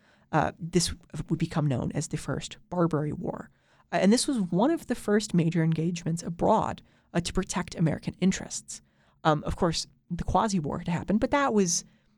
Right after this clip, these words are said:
essentially a conflict at home. This was the first time America really actively pushed itself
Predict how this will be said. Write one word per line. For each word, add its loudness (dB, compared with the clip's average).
essentially 2
a 2
conflict -2
at -8
home. 0
This 2
was 0
the -4
first 0
time -2
America -2
really -2
actively -2
pushed 0
itself -2